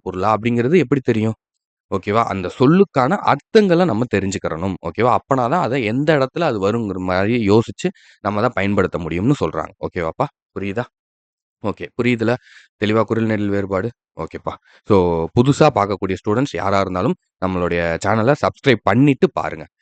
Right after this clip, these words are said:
சரிங்களாப்பா? And அதே மாதிரி வீடியோவை எல்லாரும் ஒரு லைக் போட்டுருங்க. So, அப்பதான் வந்து இன்னும் நிறையா ஸ்டூடெண்ட்ஸுக்கு நம்மளுடைய வீடியோஸ் வந்து போய் சேரும். ஓகேவாப்பா? So, இது வந்து, அ, எங்களுடைய ஒரு ரிக்வெஸ்ட். ஓகேவா? ஓகேப்பா. So, இப்ப வந்து கண்டினியூ பண்ணலாம். அடுத்து வந்து மாத்திரை. ஓகேவாப்பா? மாத்திரைனா என்ன சார் அப்படின்னா,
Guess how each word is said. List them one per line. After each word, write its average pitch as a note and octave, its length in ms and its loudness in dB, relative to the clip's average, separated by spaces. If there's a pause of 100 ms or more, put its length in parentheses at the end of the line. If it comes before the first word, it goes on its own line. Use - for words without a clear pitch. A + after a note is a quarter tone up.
(180)
சரிங்களாப்பா? G2 460 0 (180)
And F#2 160 -4
அதே G#2+ 200 4
மாதிரி B2+ 360 2 (160)
வீடியோவை A#2+ 500 2
எல்லாரும் G2 280 -4
ஒரு F2 180 -4
லைக் A2+ 260 0
போட்டுருங்க. G#2 420 0
So, G2 180 -2
அப்பதான் F#2 300 -2
வந்து A2 180 -4
இன்னும் A2 260 -4
நிறையா F2+ 180 -4
ஸ்டூடெண்ட்ஸுக்கு F#2+ 540 -4
நம்மளுடைய E2+ 320 -2
வீடியோஸ் F#2 280 -2
வந்து F2+ 220 -4
போய் D#2+ 140 -6
சேரும். D#2 360 -6
ஓகேவாப்பா? E2 440 -2
So, E2+ 180 -6
இது E2+ 140 -6
வந்து, G2+ 260 -6 (380)
அ, E2+ 60 -6 (400)
எங்களுடைய G2+ 400 -2
ஒரு F#2 140 -2
ரிக்வெஸ்ட். - 420 -10
ஓகேவா? F2+ 320 0 (380)
ஓகேப்பா. E2+ 280 -8
So, - 180 0
இப்ப F#2+ 160 -2
வந்து G2 180 -4
கண்டினியூ F#2+ 260 -4
பண்ணலாம். E2 360 -4 (220)
அடுத்து C3+ 300 0
வந்து A2+ 260 2 (120)
மாத்திரை. G2+ 480 -2 (260)
ஓகேவாப்பா? E2+ 400 -8 (260)
மாத்திரைனா D3 480 2
என்ன G#2 160 -2
சார் E2+ 180 -6
அப்படின்னா, E2 540 -6